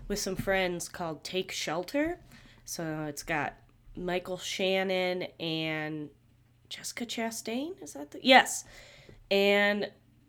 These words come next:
uh, if you don't know who Michael Shannon is, he's, Michael Shannon is, he's the weird guy from, uh, Boardwalk Empire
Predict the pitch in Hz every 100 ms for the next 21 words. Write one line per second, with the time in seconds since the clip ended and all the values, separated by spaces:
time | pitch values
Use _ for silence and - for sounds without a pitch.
0 | _ - 208 196 240 247 247 233 214 208
1 | 214 214 214 220 226 214 214 214 - 208
2 | 208 202 190 - - _ _ _ - 214
3 | 208 208 196 - - 381 240 180 185 -
4 | 220 214 214 202 208 214 214 196 185 185
5 | 190 196 180 175 170 170 175 190 185 185
6 | 202 202 214 202 208 214